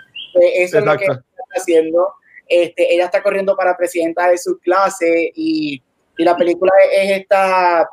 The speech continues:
Speaker 1: political drama comedy de cómo el maestro, su vida completamente es cambiada por esa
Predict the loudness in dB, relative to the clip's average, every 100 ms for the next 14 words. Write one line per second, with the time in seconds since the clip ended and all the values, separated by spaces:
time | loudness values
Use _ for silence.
0 | _ -2 2 0 0 2 2 2 0 0
1 | 0 -2 -2 -4 0 2 2 2 0 -2
2 | -4 -4 -2 -2 0 -2 -2 2 2 0
3 | _ _ -6 -4 0 2 2 2 -2 -6
4 | -6 -2 -4 -2 -6 -6 -6 -4 -4 0
5 | 2 2 0 0 0 0 -4 -16 _ _
6 | _ -6 0 0